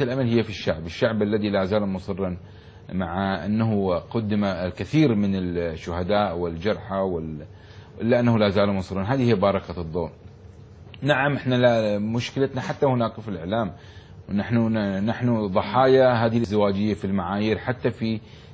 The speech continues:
تغطيات الإعلامية في القنوات ال-، كما شاهدت مثلا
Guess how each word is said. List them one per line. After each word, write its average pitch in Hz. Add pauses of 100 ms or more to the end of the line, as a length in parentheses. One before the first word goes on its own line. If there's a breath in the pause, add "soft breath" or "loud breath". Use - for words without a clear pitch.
تغطيات 120
الإعلامية 107
في 117
القنوات 113
ال-، 87 (260)
كما 113
شاهدت 110
مثلا 107